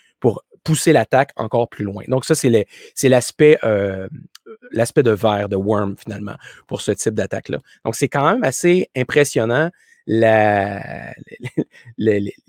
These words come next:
le genre de choses par rapport à ça, mais ça revient encore à une hygiène normale de vérifier c'est quoi votre type d'as-,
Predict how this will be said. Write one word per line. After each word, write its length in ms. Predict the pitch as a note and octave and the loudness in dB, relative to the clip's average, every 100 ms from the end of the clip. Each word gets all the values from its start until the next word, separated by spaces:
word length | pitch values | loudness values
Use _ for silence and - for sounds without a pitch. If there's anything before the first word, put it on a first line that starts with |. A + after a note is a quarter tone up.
| - | -6
le 100 | - | -2
genre 180 | B2+ D3 | 2 2
de 60 | |
choses 220 | C3+ E3 E3 | 2 0 2
par 140 | B2+ | 2
rapport 180 | A2+ A#2+ | 4 2
à 40 | |
ça, 100 | D#3 | 2
mais 60 | G#3 | -2
ça 120 | E3 | -2
revient 220 | B2+ F3+ | 0 0
encore 280 | F3 C#3+ F3+ | 0 0 2
à 80 | D#3+ | 2
une 100 | C3 | 2
hygiène 300 | A#2 C#3+ E3 | 0 0 2
normale 480 | C3+ A#2 A2 C3 E3 | 2 2 0 2 2
de 300 | A#2+ C3 D#3 - _ _ - | 4 4 2 -10 _ _ -8
vérifier 600 | G2+ D3+ D#3+ - C#3+ F#3 | 2 2 2 0 0 0
c'est 180 | - | -2
quoi 200 | - B2 | 0 2
votre 220 | D3+ A#2+ - | 2 0 -4
type 100 | |
d'as-, 120 | C3 | -6